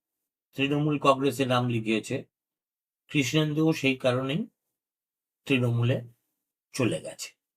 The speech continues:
এই নির্বাচনে নয়, তার আগের নির্বাচনে, বিধানসভা নির্বাচনে জেতার পরে মমতা বন্দ্যোপাধ্যায় তাকে রাজ্য সরকারে মন্ত্রী করেছিলেন, কিন্তু তবুও তিনি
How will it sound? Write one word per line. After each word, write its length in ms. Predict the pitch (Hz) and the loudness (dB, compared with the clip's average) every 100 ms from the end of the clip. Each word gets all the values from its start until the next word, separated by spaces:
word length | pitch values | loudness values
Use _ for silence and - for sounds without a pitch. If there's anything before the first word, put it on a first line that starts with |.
| _ _ _ _ _ _ _ _ _ _ _ _ - | _ _ _ _ _ _ _ _ _ _ _ _ 4
এই 180 | 151 214 | 6 8
নির্বাচনে 600 | 214 196 202 185 196 190 | 6 8 8 8 6 4
নয়, 240 | 160 160 214 | 4 4 4
তার 220 | 170 165 175 | 6 8 8
আগের 280 | 147 170 180 | 8 6 2
নির্বাচনে, 680 | 185 170 175 180 175 175 143 - _ _ _ _ _ 117 | 0 0 4 4 4 2 0 -4 _ _ _ _ _ 0
বিধানসভা 640 | 143 165 180 170 170 180 | 8 8 8 6 8 8
নির্বাচনে 600 | 160 156 156 156 156 151 135 | 6 2 2 2 2 -2 0
জেতার 380 | 131 127 147 131 | 0 2 0 0
পরে 260 | 131 117 101 - _ _ _ _ _ _ _ _ | 0 0 -2 -12 _ _ _ _ _ _ _ _
মমতা 400 | 117 135 156 185 | 2 4 4 4
বন্দ্যোপাধ্যায় 760 | 165 160 165 156 165 156 165 170 | 4 4 4 6 6 6 4 4
তাকে 280 | 151 123 156 262 - _ _ _ _ _ _ _ _ - | 2 0 0 -2 -10 _ _ _ _ _ _ _ _ 2
রাজ্য 320 | 127 131 131 151 | 6 6 4 4
সরকারে 460 | 160 160 180 170 156 | 6 6 6 4 4
মন্ত্রী 380 | 135 135 139 135 | 2 -2 -4 -4
করেছিলেন, 480 | 110 90 82 - - _ _ _ _ _ _ _ _ _ _ _ | -4 -4 -10 -12 -14 _ _ _ _ _ _ _ _ _ _ _
কিন্তু 200 | 160 165 190 | 2 2 2
তবুও 440 | 175 175 208 202 165 - _ _ _ _ _ _ _ _ _ 165 | 4 6 8 8 8 2 _ _ _ _ _ _ _ _ _ 4
তিনি 260 | 170 180 | 6 6